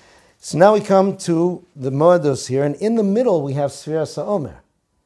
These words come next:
That's kind of strange. I mean, on one hand, we can see why you go from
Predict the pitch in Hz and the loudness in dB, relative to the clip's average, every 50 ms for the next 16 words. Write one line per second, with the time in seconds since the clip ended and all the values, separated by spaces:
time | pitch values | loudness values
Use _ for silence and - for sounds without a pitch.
0 | _ _ _ _ - 180 156 - - - 165 160 151 139 127 - - - - - | _ _ _ _ -14 -12 -12 -12 -8 -6 -4 -2 -2 -4 -4 -6 -10 -14 -10 -4
1 | - 185 170 135 120 113 131 131 143 151 151 147 143 147 - - 143 143 151 190 | 0 0 0 0 0 -2 -2 0 0 0 0 0 -2 -6 -6 -6 -6 -2 0 0
2 | 240 233 202 180 170 160 160 156 156 151 139 139 - _ 147 135 127 - 135 135 | 2 2 2 2 2 0 0 -2 -4 -6 -8 -12 -16 _ -16 -14 -10 -10 -10 -10
3 | - - 226 214 175 143 131 127 151 160 170 170 156 147 139 123 117 147 156 151 | -8 -8 -6 -6 -4 -2 0 2 4 4 4 2 0 -2 -4 -2 2 2 2 2
4 | 147 147 - - 156 156 143 131 - - | 0 -4 -6 -4 -2 0 0 -2 -2 -6